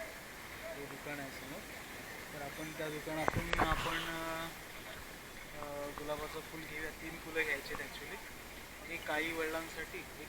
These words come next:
दो-, दोन आई वडिलांसाठी आणि एक स्वामींसाठी. अ, फुल घेऊया आणि नंतर मग, अ, स्वामींच्या पाया पडून आशीर्वाद घेऊन नंतर आपण घरी जाऊ.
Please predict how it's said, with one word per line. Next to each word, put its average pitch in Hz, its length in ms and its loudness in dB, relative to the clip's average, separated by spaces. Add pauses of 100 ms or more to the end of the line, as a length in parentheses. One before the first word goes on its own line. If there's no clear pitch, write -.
दो-, 160 300 -6
दोन 165 300 -2
आई 156 140 0
वडिलांसाठी 160 760 2
आणि 151 300 2
एक - 400 4
स्वामींसाठी. 147 560 -2 (920)
अ, 277 540 -4 (1900)
फुल 156 100 -6
घेऊया 151 360 4
आणि 147 360 2
नंतर 156 340 0
मग, 160 340 -2
अ, 160 160 2 (1080)
स्वामींच्या 147 380 -2
पाया 143 220 0
पडून 143 260 -4
आशीर्वाद 143 400 -4
घेऊन 143 200 -4 (520)
नंतर 139 240 -6
आपण 139 240 -6 (680)
घरी 139 140 -6
जाऊ. - 340 0